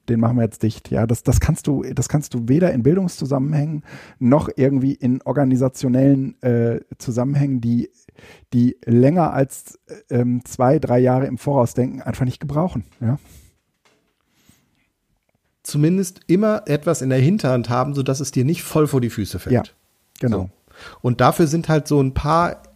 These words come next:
Speaker 2: Spinner ganz sinnvoll, die immer mal wieder probieren, das auf dem eigenen Server zu machen. Ich gehöre ja selbst nicht dazu, ich bin ja eher da so eine Randgruppe, aber, ähm, ich kenne halt auch jemanden, der macht alles selbst. Der hat seine komplette Home,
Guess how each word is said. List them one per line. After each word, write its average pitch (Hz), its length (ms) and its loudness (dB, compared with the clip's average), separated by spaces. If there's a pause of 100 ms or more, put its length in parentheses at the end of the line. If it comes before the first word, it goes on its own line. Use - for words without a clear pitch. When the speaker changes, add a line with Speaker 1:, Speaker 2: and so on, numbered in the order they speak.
(640)
Speaker 2:
Spinner 202 760 0
ganz 139 240 -2
sinnvoll, 175 480 0
die 139 140 -2
immer 180 160 2
mal 165 180 2
wieder 151 160 0
probieren, 147 480 -2
das 135 160 -2
auf 127 100 -2
dem 123 80 -2
eigenen 110 300 -2
Server 180 340 2
zu 143 140 -4
machen. 127 260 -2
Ich 110 140 -10
gehöre 110 160 2
ja 120 100 2
selbst 110 260 0
nicht - 140 -4
dazu, 113 240 -2
ich - 140 -6
bin 120 100 -2
ja 113 120 2
eher 120 260 2
da 113 120 2
so 107 80 -2
eine 104 140 0
Randgruppe, 110 540 -2
aber, 107 240 2 (420)
ähm, 117 460 0 (760)
ich - 140 -14
kenne 190 180 2
halt 170 120 2
auch 139 100 0
jemanden, 139 300 0
der 131 280 0
macht 185 300 -2
alles 165 180 -2
selbst. - 480 -6
Der 123 100 0
hat 143 140 -2
seine 139 160 -2
komplette 160 480 -4
Home, 196 200 -2